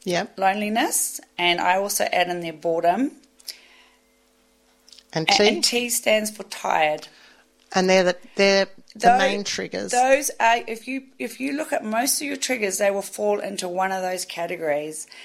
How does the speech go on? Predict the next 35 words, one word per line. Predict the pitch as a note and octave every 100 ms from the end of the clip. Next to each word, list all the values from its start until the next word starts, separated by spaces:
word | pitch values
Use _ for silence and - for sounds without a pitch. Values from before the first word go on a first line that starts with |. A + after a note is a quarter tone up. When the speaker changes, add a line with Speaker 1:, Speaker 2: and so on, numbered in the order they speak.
| - -
Speaker 2:
And | G3 G3
what, | A3+ - G#3+
what | A3+ - -
an, | E3+ G#3+ G#3+ -
I | G3+
am | G3 F#3+
seeing | - - A#3 F#3 F3 A#2+ C3
with | - F3+ -
clients | - G#3+ G#3 - - -
in | F#3+ F#3
the | - G3
over | F#3+ F3
forties, | - G3+ G3 F3+
over | - F3
fifties | - E4+ - - G3
category | - F#3 F3 F3+ E3+ E3+
is | - F3+ G3
that | - -
the | F3+
boredom, | - - G3+ G#3+ G#3+ G#3 G3+
the | F3
loneliness, | F3 F3+ F#3 F#3 F#3 F3+ F3 A3 D#4 - - - - - - -
uh, | F3+ F3+ E3+ E3+ - - - -
the, | G3+
the, | - G3 F3 - - _ -
the, | G3+ F3+ F3 F3 - - _ _ _ _
the, | - F#3+
you | G#3+
know, | G#3+ F#3+
the, | F3+
the | - G3
sort | - G3+ F#3
of, | F3+ - _ _ _ -
that | A3 A3+ -
whole, | - A3 G#3